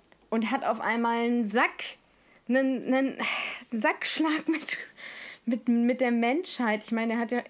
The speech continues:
immer, er ist immer, Menschen sind immer irgendwie so seine Lieblings-, äh, äh, Art, würde ich jetzt einfach mal sagen. Aber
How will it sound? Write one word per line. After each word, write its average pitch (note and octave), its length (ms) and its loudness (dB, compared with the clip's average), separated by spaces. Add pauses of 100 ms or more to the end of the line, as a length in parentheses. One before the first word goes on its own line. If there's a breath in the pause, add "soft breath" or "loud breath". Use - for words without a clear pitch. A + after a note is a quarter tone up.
immer, D4+ 280 2
er G#3+ 100 0
ist A3 120 -4
immer, B3+ 480 0 (580)
Menschen A#3+ 480 2
sind A3+ 160 0
immer A#3+ 260 2
irgendwie A3 280 0
so G#3 120 0
seine G#3+ 280 2
Lieblings-, F#3 640 0
äh, D#3+ 320 -2 (640 loud breath)
äh, F3 340 0 (380)
Art, F#3 380 2
würde G3 140 0
ich F#3+ 60 -4
jetzt G3 160 -2
einfach F#3 260 0
mal F3+ 160 0
sagen. F3 540 0 (380 loud breath)
Aber A3+ 380 2